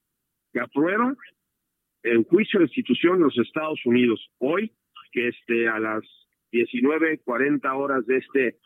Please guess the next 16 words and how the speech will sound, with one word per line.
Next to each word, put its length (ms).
de 80
este 220
día. 300
Ahorita 540
es 160
el 100
segundo 840
artículo, 560
el 80
second 320
article 340
of 100
impeachment, 600
el 100
segundo 480
cargo, 480